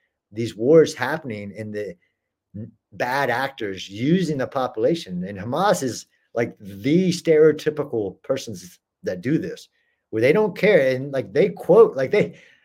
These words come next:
they don't even hide it. They, they say it in their quotes, like, "Why can't you let the civilians into your bunkers?" Well, that's, that's not for civilians. The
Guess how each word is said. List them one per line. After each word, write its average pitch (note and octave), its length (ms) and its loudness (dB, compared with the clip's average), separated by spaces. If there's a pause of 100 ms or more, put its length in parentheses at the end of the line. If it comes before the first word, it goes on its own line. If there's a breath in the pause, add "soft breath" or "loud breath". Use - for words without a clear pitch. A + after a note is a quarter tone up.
(160 loud breath)
they F#3+ 100 10
don't A#3+ 120 6
even G#3+ 160 2
hide G#3 360 4
it. A#2+ 160 -2
They, D3+ 140 0
they D#3+ 180 4
say F#3 320 6
it G#3 120 6
in C#3+ 60 -8
their C#3+ 180 -2
quotes, G#3+ 500 2
like, C#3+ 300 -2
"Why E3 340 2
can't E3+ 220 -2
you D#3+ 100 -2
let D#3+ 160 2
the C#3+ 80 -12
civilians D#3 400 -2
into D3+ 120 -8
your C#3 120 -2
bunkers?" D#3+ 440 -4 (340)
Well, D#3+ 100 -2
that's, - 180 -10 (220)
that's D3+ 160 -8
not F#3+ 180 -2
for F3+ 80 -2
civilians. F3 640 -2 (400)
The - 120 -18